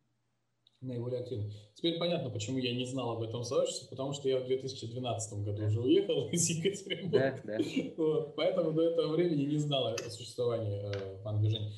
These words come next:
Speaker 1: А где просмотр идёт для тех ребят, которые, возможно, живут в Екатеринбурге или Свердловской области и хотят вот так же присоединиться к вашей тусовке, чтобы они знали,
Speaker 2: Нас,
Speaker 1: где их
Speaker 2: да.
Speaker 1: ждут и будут, э, ждать с расстро-, с расстро-,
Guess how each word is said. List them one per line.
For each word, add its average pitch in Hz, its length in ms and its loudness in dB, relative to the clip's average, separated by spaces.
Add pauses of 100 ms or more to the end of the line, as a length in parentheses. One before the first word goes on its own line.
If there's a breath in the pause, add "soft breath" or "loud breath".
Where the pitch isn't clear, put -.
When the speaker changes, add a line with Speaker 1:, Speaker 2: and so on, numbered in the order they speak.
(180 loud breath)
Speaker 1:
А 135 140 0
где 214 240 0
просмотр 143 480 -2
идёт 110 200 -2
для 117 140 2
тех 156 260 -2
ребят, 135 360 0
которые, 117 460 -2 (120)
возможно, 120 720 0
живут 113 280 -4
в - 40 -8
Екатеринбурге 107 760 2
или 101 100 -4
Свердловской 107 560 -4
области 123 380 -4
и 104 80 -8
хотят 107 280 -4
вот - 160 -4
так 110 160 2
же 101 140 -2
присоединиться 104 500 0
к - 60 -12
вашей 104 260 -6
тусовке, 117 540 -4 (260 loud breath)
чтобы 131 240 -4
они 147 160 2
знали, 143 320 4
Speaker 2:
Нас, 110 180 -2
Speaker 1:
где 151 300 6
их 110 100 -4
Speaker 2:
да. 107 80 0
Speaker 1:
ждут 202 320 4 (240 loud breath)
и 139 340 0
будут, 147 420 0 (200)
э, 110 760 0
ждать 131 300 2
с - 60 -6
расстро-, 131 360 -4
с - 120 -8
расстро-, 135 440 -6